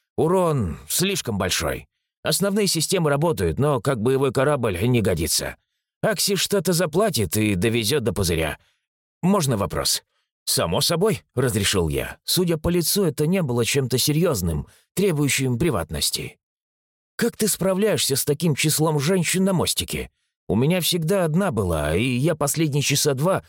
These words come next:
серьезно думал случайно уколоться транквилизатором. Света честная и надежная, но когда она переживает...» «Главное, не бойся их, они чувствуют страх.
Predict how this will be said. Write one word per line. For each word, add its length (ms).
серьезно 580
думал 360
случайно 600
уколоться 560
транквилизатором. 1000
Света 380
честная 400
и 20
надежная, 680
но 200
когда 440
она 200
переживает...» 1080
«Главное, 560
не 100
бойся 340
их, 280
они 240
чувствуют 440
страх. 420